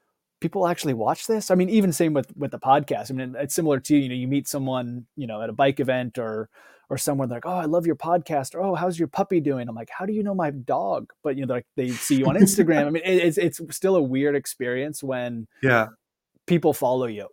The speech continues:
Speaker 1: um, and that people, like, you know, take inspiration from you. And I, I do it from other people, you know, whether it's different sporting stars and, you know, outside of cycling, but you find inspiration. Um, it's still weird to, like, realize that, like, people watch what I do and, like, "Oh, like,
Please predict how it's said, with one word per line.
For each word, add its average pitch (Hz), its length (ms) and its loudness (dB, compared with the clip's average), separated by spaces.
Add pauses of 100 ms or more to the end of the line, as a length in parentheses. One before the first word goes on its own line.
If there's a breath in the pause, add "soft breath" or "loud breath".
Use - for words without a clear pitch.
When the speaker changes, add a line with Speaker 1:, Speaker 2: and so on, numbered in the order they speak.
(140)
Speaker 1:
um, 123 340 -4
and 135 120 -6
that 123 100 -4
people, 139 320 0
like, 120 220 -2
you 131 60 -10
know, 113 100 -8
take 139 260 -4
inspiration 123 540 -6
from 110 180 -12
you. 113 80 -12
And 143 100 -4
I, 185 360 4
I 147 100 2
do 135 140 0
it 107 40 -12
from 113 160 -14
other 127 160 0
people, 117 300 -10
you 117 60 -10
know, 113 80 -10
whether 113 260 -6
it's - 320 -12
different 113 300 -10
sporting 139 580 0 (480 soft breath)
stars 123 500 -2
and, 110 160 -10
you 110 60 -12
know, 101 180 -14
outside 139 340 0
of 117 80 -8
cycling, 120 360 -6
but 120 100 -8
you 120 100 -8
find 123 280 -6
inspiration. 120 800 -8 (580)
Um, 107 420 -12 (420)
it's - 140 -2
still 139 200 4
weird 123 300 0
to, 123 80 -2
like, 110 180 -2
realize 113 340 -2
that, - 140 -6
like, 107 160 -8 (100)
people 117 360 -2
watch 117 300 2
what 117 100 -4
I 113 160 0
do 117 120 -6
and, 104 80 -12
like, 107 160 -16
"Oh, 156 180 -4
like, 117 180 -4